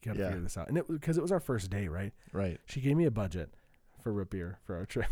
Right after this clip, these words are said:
Speaker 2: <laughs>
Speaker 1: which I, by the way, stay, stayed under, um, which is crazy to me 'cause I thought I blew it, like, very quick.
Speaker 2: <laughs>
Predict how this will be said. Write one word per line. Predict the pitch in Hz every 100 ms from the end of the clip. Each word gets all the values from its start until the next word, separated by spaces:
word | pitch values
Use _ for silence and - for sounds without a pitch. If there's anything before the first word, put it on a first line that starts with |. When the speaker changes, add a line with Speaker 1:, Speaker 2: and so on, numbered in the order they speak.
| -
Speaker 2:
<laughs> | 170 135 - 151 - 147 - - 135
Speaker 1:
which | 151
I, | - 151
by | 120 123 110
the |
way, | 104
stay, | 107 113 101 -
stayed | - 110
under, | 95 98 120 - - - - -
um, | 131 120 98 - - _ _ _ _ _
which | 131 117
is | 110
crazy | - 95 90 87
to | 92
me | 98 123
'cause | 117
I | 101
thought | - 95
I | 82
blew | 87 92 82
it, | 80 _ 113
like, | 78 85 - 120 - - - - - -
very | 107 67
quick. | - - - -
Speaker 2:
<laughs> | - - -